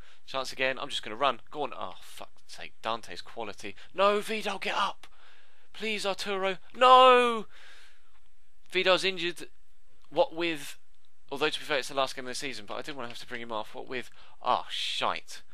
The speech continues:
Medial collateral ligament damage on the knee. Uh, do I bring on Frank for his experience, or do I bring on Kevin De Bruyne for his energy and work rate?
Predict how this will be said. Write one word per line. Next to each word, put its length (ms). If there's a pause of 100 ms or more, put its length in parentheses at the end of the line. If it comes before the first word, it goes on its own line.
(380)
Medial 240
collateral 500
ligament 380
damage 420
on 160
the 100
knee. 420 (1080)
Uh, 160
do 140
I 40
bring 140
on 100
Frank 440
for 140
his 100
experience, 500
or 200 (120)
do 140
I 60
bring 200
on 120
Kevin 260
De 60
Bruyne 280
for 140
his 400 (400)
energy 340
and 120
work 320
rate? 200